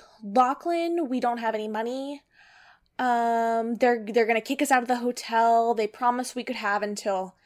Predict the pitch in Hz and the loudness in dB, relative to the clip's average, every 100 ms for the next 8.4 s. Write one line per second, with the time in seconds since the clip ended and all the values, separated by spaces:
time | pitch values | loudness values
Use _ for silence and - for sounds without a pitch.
0 | _ _ _ _ - 226 220 214 208 - | _ _ _ _ -4 0 2 0 -2 2
1 | 381 370 359 359 320 254 233 226 233 233 | 4 4 4 4 2 2 0 -2 0 0
2 | 226 226 214 233 - 226 208 208 - 202 | 0 -4 -8 -10 -8 -6 -4 -6 -4 -6
3 | 196 220 208 214 202 190 190 185 190 190 | -4 -6 -6 -6 -6 -6 -2 -2 -2 -4
4 | - - 277 311 349 330 320 311 311 - | -6 -4 0 4 4 2 -2 -2 -4 -10
5 | - - - - - - _ _ _ _ | -20 -20 -20 -20 -20 -20 _ _ _ _
6 | - 247 240 233 233 233 233 233 226 226 | 2 4 6 6 4 0 -4 -4 -4 -4
7 | 208 240 220 226 220 233 233 - 220 202 | 0 6 8 6 2 -6 -8 -4 -4 -4
8 | 220 - - - | -8 -10 -12 -14